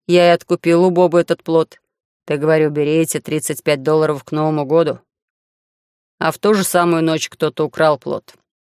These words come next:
А наутро безногий объявил, что банк лопнул. Так никому из нас не досталось и гроша. Ну а десять-то центов,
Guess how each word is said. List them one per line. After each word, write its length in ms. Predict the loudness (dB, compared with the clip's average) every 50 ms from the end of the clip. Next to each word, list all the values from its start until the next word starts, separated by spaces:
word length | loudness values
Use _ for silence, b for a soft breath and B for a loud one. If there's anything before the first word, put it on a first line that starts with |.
| _ _ _ _
А 80 | -2
наутро 420 | 0 2 2 0 -2 -2 -2 -4 -4
безногий 520 | -4 -4 -4 -2 -2 -4 -2 -2 -2 -2
объявил, 360 | -2 -2 -4 -2 -2 -2 -2
что 220 | -4 -6 -6 -6 -4
банк 340 | -4 -4 -4 -4 -6 -8
лопнул. 500 | -6 -4 -4 -6 -6 -8 -8 -8 -8 -10 _ _ _ _ _ _ _ _ _ _ _ _
Так 220 | _ -6 -6 -4 -4
никому 460 | -6 -6 -4 -4 -4 -2 -2 -2 -4
из 120 | -4 -6
нас 440 | -6 -4 -4 -4 -4 -6 -8 -10 -12 _ _ _ _ _ _
не 120 | 0 0
досталось 600 | 2 2 0 0 0 0 2 2 2 2 0 -4
и 40 | -6
гроша. 540 | -6 -4 -4 -4 -6 -6 -8 -8 -8 -10 _ _ _ _ _ _ _ _ _ _ _ _ _ _ _ _ _ _ _ _
Ну 140 | -2 0 0
а 260 | 2 2 2 2 0
десять-то 500 | 0 0 -2 -2 -2 -2 -6 -2 -4 -4
центов, 480 | -2 0 -2 -2 -2 -4 -8 -18 -20 _